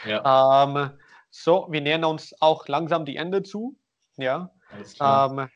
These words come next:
Speaker 2: ist ja mega faszinierend. Ähm, wenn du zum Beispiel, man, man sagt ja auch draußen so dieses, so, wenn man zum Beispiel sagt, „Okay, ich bin ein C E O“, ja,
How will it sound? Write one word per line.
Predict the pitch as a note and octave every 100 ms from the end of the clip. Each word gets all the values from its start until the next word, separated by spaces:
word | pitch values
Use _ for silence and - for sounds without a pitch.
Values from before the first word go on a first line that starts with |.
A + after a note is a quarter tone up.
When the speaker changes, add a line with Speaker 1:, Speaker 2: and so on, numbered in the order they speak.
| _ _ -
Speaker 2:
ist | D3+ D#3
ja | D3+ D3 C#3+ -
mega | C3+ D3 D#3+
faszinierend. | D#3 D3+ C#3+ D3 F3+ F#3+ G3+ - _ _ _ _
Ähm, | D3+ C#3+ D3 D3+ D3 D3 D3+ D3 D3 _ _ _ _ _ _ _ - - _ _ _ _ _ _
wenn | C#3 D#3
du | E3+ F3+ F#3 F#3
zum | - C#3+
Beispiel, | C#3 C#3 - D3+ D3+ C#3+ _ _ _ _ -
man, | C#3 C3+
man | C3+
sagt | C3 C3+ C#3+
ja | D#3
auch | D3 C#3+
draußen | - C3+ D#3+ E3 E3
so | C#3 C#3+
dieses, | C#3 D3 C3+ D3 C#3+ - _ _ _ _ _ _ _
so, | B2+ D3 D3 - _
wenn | E3+ D#3
man | E3+
zum | D#3+
Beispiel | E3 E3 E3
sagt, | D#3 E3
„Okay, | D#3+ F3
ich | -
bin | E3
ein | D3
C | C3+ C#3+
E | C#3+ C#3
O“, | C3 B2 _ _ _ _ -
ja, | B2+ C3 F3